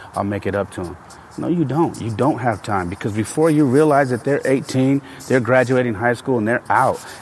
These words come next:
And you know what? At that age, it's too late.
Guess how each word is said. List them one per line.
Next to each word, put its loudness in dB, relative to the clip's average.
And -2
you 0
know 2
what? 2
At -4
that -2
age, -4
it's -10
too -4
late. -2